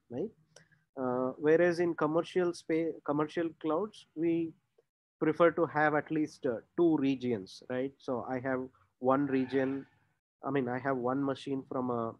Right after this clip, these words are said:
Mumbai region, another machine from a Delhi region.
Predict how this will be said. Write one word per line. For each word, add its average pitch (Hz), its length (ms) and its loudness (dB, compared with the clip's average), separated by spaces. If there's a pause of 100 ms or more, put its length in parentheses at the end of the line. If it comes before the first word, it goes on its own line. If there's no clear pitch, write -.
(360)
Mumbai 143 380 2
region, 139 680 -2
another 131 340 -2
machine 123 420 -4
from 127 160 -6
a 117 60 -4
Delhi 123 340 -2
region. 131 420 -4